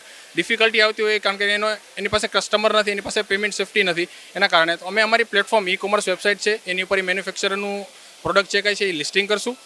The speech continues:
એમને આખા ઇન્ટરનેશનલ બાયર સાથે કોઓર્ડિનેટ કરાવશું અને એમની પ્રોડક્ટ એક્સપોર્ટ કરાવશું અને એક નવું વિઝન એને તૈયાર કરવામાં આવશે. આ બધી પ્રોસેસમાં પેમેન્ટ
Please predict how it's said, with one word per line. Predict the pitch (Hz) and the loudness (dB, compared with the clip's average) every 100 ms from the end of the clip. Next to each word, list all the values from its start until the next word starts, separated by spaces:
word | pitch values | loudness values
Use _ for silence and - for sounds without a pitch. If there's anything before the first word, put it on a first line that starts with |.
| - - | -20 -8
એમને | 180 196 | 0 2
આખા | 190 185 190 | 2 2 2
ઇન્ટરનેશનલ | 190 190 196 208 | 2 -2 -4 -6
બાયર | 190 175 190 | 2 2 2
સાથે | 190 190 190 | -4 -4 -6
કોઓર્ડિનેટ | 170 - 156 170 180 202 | -6 -10 -6 -2 0 0
કરાવશું | - 208 214 - 294 196 | 4 4 4 -2 -12 -4
અને | 196 | -4
એમની | 202 208 | -2 -2
પ્રોડક્ટ | 202 214 | 0 0
એક્સપોર્ટ | 190 - 220 208 | 0 -2 -2 0
કરાવશું | 185 - 170 180 180 285 - - - | -2 -2 2 2 2 -6 -8 -16 -4
અને | 190 | 2
એક | 220 208 | 2 2
નવું | 214 240 | 0 2
વિઝન | 214 202 226 | 0 2 2
એને | 202 208 214 - 196 | 2 0 0 -2 2
તૈયાર | 196 | 4
કરવામાં | 180 175 160 | 4 0 0
આવશે. | 135 - - - - 202 | -4 -8 -16 -20 -10 -2
આ | |
બધી | 190 190 269 | 0 0 0
પ્રોસેસમાં | 247 247 240 247 233 | 2 0 0 -2 -2
પેમેન્ટ | 214 214 233 233 | 0 0 -2 -6